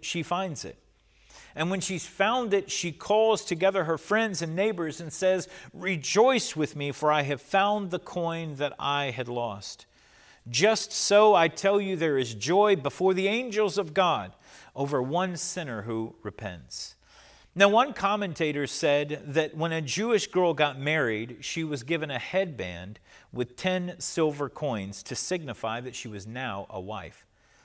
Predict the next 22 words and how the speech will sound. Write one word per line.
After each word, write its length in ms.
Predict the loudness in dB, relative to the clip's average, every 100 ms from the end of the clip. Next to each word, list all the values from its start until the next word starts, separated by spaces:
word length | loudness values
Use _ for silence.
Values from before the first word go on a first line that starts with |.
| _ _ _ _
It 100 | -10
was 140 | -8 2
their 160 | 2
version 500 | 4 0 0 -4 -8 -6
of 400 | -2 -2 -2 -8 -4
a 60 |
wedding 380 | 4 4 4 0
band. 400 | -4 -6 -10 -16 _ _ _ _ _ _ 2
And 120 | 2
it 80 | 4
would 140 | 0
create 480 | 0 0 6 6 4
immediate 840 | -2 -2 -2 0 0 2 2 2 0
stress 720 | -4 -2 2 6 6 6 0
for 240 | 2 4
one 280 | 4 2 2
of 140 | -2
these 260 | 0 -2 -2
coins 540 | -4 -4 -4 -6 -8
to 80 | -6
go 180 | -2 -2
missing. 520 | -2 -6 -6 -8 -10